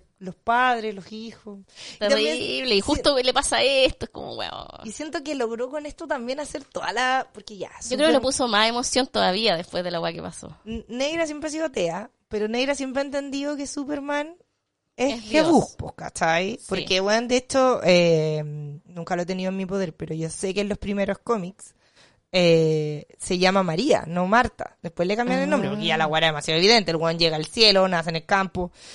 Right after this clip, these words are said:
Speaker 1: eh, y el weón descubre quién era a los treinta y tres, resucita. <laughs> Entonces, como, "Hello".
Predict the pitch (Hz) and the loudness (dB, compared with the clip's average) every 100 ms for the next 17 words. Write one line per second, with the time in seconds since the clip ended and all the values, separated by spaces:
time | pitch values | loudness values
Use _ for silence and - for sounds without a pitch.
0 | - - - - 185 170 165 147 165 160 | -18 -20 -6 2 6 6 6 4 0 0
1 | 175 165 - 175 170 170 170 165 160 160 | 0 -2 0 2 2 2 2 2 0 -2
2 | 160 175 202 196 - - - _ - 170 | 0 4 4 4 -2 -20 -20 _ -4 0
3 | 160 165 - 226 196 185 180 196 202 294 | 0 -2 -2 0 4 4 4 2 4 6
4 | 320 359 415 453 392 415 - - 214 - | 6 10 10 8 4 -4 -4 0 0 0
5 | 160 - 156 180 | -6 -2 2 2